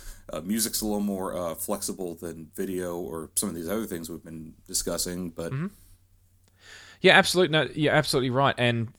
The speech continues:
Speaker 2: that is an interesting compromise, 'cause what that means is that you can continue to watch or listen to what you're watching or listening to,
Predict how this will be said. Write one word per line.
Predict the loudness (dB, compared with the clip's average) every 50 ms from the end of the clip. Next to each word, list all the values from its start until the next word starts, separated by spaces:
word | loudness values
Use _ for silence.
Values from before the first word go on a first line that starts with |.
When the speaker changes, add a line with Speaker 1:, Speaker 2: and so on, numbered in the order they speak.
| _ -8
Speaker 2:
that | 2 6 6 6 6 6 4
is | 2 4 4 4 2 -2 -4 -6 _ -6
an | -4 -4 -2
interesting | -2 -4 -4 -2 -4 -2 -2 -2 -2 0
compromise, | 0 -2 0 0 -2 0 0 0 0 0 -2
'cause | -4 -2 0
what | 2 2
that | 2 2
means | 2 0 0 0
is | 0 -2 -2
that | -2 -2
you | -2 -2
can | -4 -4 -6
continue | -4 -4 -4 -2 -2 -2 0 0
to | 0
watch | 2 0 0 -2 -4 -6
or | -2 0 0
listen | 2 2 0 0 -2 -4
to | -4 -4
what | -4 -4 -4 -2
you're | -2 0
watching | 0 0 0 0 -6 -4
or | -4 -2
listening | -4 -4 -4 -4
to, | -6 -2 0 0 0 0